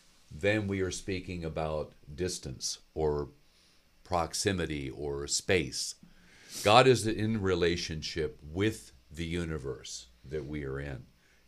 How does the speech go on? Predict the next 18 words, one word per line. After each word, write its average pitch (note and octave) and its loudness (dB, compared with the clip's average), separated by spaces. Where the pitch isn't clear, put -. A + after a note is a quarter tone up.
He F#2 -6
created G#2+ 0
it. B1 -12
We'll G2+ 2
talk G2+ 0
more G2 -2
about D2+ -4
his D#2+ -2
relationship D#2+ -2
to D#2+ -6
the D2+ -2
things D2+ -6
that D2+ -2
are C#2+ -4
in F2 -6
the D#2 -2
universe C#2+ -4
soon, C#2+ -4